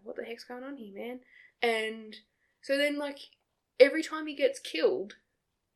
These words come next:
the day restarts, and he's wigging out for a little while, and then he meets his hot babe, and then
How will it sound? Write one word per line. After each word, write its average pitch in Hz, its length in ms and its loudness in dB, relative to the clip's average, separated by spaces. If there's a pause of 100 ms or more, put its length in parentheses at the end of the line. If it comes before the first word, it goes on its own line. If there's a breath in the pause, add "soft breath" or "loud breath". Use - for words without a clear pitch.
(120)
the 196 140 4
day 202 320 2
restarts, - 600 -2 (420)
and 233 380 0 (260)
he's 226 180 -8
wigging 254 300 2
out 247 180 2
for 247 80 2
a 233 60 4
little 254 180 2
while, - 380 2 (100)
and 233 160 0
then 269 80 6
he 277 100 -4
meets 262 240 -2
his 233 120 -4
hot - 180 0
babe, 240 280 4 (380)
and 269 160 4
then 285 380 4